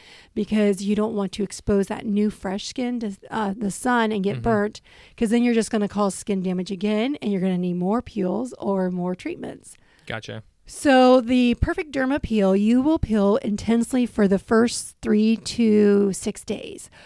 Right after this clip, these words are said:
Speaker 1: So when it works like clockwork, everyone who gets it, it's really neat. I'm like, "Okay, on day three, you will start the peeling process and it will start around your mouth."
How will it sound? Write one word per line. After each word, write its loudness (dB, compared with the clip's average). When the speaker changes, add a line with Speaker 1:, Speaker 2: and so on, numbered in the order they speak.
Speaker 1:
So 6
when 6
it -2
works 2
like -2
clockwork, 0
everyone 0
who 0
gets -4
it, -4
it's -8
really 2
neat. -4
I'm -6
like, -8
"Okay, -10
on -6
day -2
three, -2
you 2
will 2
start 0
the -2
peeling 0
process -6
and -2
it 0
will 0
start 0
around 0
your -6
mouth." -6